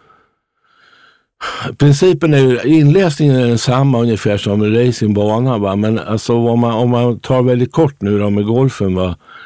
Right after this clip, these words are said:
så är det ju så att där, där, eh, eh, ser man ju då ba-, eh, hål kan, kallar man ju det för, va? Hål ett exempelvis, så ser man hela den och då, eh, går man ner kanske på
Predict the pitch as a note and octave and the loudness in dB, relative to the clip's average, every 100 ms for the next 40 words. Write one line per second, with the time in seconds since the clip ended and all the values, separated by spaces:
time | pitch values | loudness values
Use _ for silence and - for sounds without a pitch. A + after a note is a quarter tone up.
0 | _ - A2+ A2 G#2+ - A2+ G#2+ A2 - | _ -4 0 0 0 -2 0 0 -2 -6
1 | - _ _ _ _ _ _ _ B2+ C3+ | -20 _ _ _ _ _ _ _ -4 0
2 | C#3 C#3+ C3 B2+ C3 C#3 D3 D3 C#3+ C#3 | 2 2 2 0 2 2 2 2 2 -2
3 | - _ - _ - - _ _ _ - | -6 _ -20 _ -20 -20 _ _ _ -4
4 | A2+ C3 B2+ A#2 C#3 C3 A#2 A#2+ G#2 G#2 | 0 2 0 0 0 2 2 2 2 0
5 | - - A2 A2 G#2 F2+ G2+ A2+ A2 G2 | -2 -6 -4 0 -2 -2 0 0 0 -2
6 | G2 - - D3+ C#3+ D#2 - - D#2+ A#1+ | -10 -18 -2 2 2 0 -8 -10 -8 -8
7 | - - F2 E2 D#2 D2 D2 - A#1+ A#1 | -10 -8 -6 -6 -8 -8 -10 -10 -10 -10
8 | D2+ - _ - _ - G#2 G#2 G2+ - | -12 -14 _ -20 _ -2 0 0 -4 -6
9 | F#2+ - F2 D#2 - - F#2+ G#2 F2 E2+ | -8 -6 -6 -6 -10 -6 -4 -2 -4 -4
10 | E2+ E2+ E2 E2 D#2 D#2+ C#2+ - F#2 - | -6 -6 -6 -6 -6 -6 -8 -10 -14 -16
11 | - F#2 G#2 A2+ A#2+ G#2 F#2+ G2 A2+ A2+ | -14 -4 0 0 0 -2 -4 -2 0 0
12 | A2 A2+ A2+ A2 A#2 C3+ D#3 E3+ D3 _ | -2 -2 -2 0 0 2 0 -2 -10 _
13 | _ _ _ _ - C3 C3+ C3+ C3+ C3+ | _ _ _ _ -6 -4 -4 -4 -6 -6
14 | - | -10